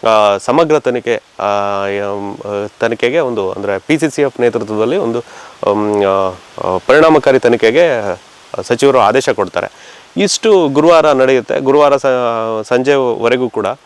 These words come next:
ಆ, ಆ, ಅದರ ಪೋಸ್ಟ್ ಮಾರ್ಟಮ್ ಆಗಿಲ್ಲ ಅಂತ ನಮಗೆ ಮಾಹಿತಿ. ಅದನ್ನು, ಆ, ಶುಕ್ರವಾರಕ್ಕೆ ಅದನ್ನು ಮುಂದೂಡಲಾಗಿರುತ್ತೆ. ಅಥವಾ ಒಂದೋ ಎರಡೋ ಮಾಡಿರ್ಬೋದು. ಆದರೆ, ಆಮ್,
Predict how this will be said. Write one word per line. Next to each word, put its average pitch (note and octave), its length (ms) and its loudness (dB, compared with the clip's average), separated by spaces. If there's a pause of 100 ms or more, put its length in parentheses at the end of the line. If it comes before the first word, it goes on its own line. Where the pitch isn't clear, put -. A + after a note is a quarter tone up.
(420)
ಆ, A2 60 0 (840)
ಆ, G2 240 -4
ಅದರ G#2 280 -4
ಪೋಸ್ಟ್ D3 220 2
ಮಾರ್ಟಮ್ C3+ 280 0
ಆಗಿಲ್ಲ A#2+ 300 2
ಅಂತ A2+ 120 -4
ನಮಗೆ G#2+ 220 -2
ಮಾಹಿತಿ. G2+ 340 -2
ಅದನ್ನು, A2+ 460 -2 (340)
ಆ, F2+ 440 0 (640)
ಶುಕ್ರವಾರಕ್ಕೆ B2 580 4
ಅದನ್ನು G#2+ 300 2
ಮುಂದೂಡಲಾಗಿರುತ್ತೆ. G2+ 800 0 (400)
ಅಥವಾ C#3 160 2
ಒಂದೋ C#3+ 280 6
ಎರಡೋ C#3+ 220 4
ಮಾಡಿರ್ಬೋದು. C#3 600 2
ಆದರೆ, C#3+ 540 2
ಆಮ್, A#2+ 720 -2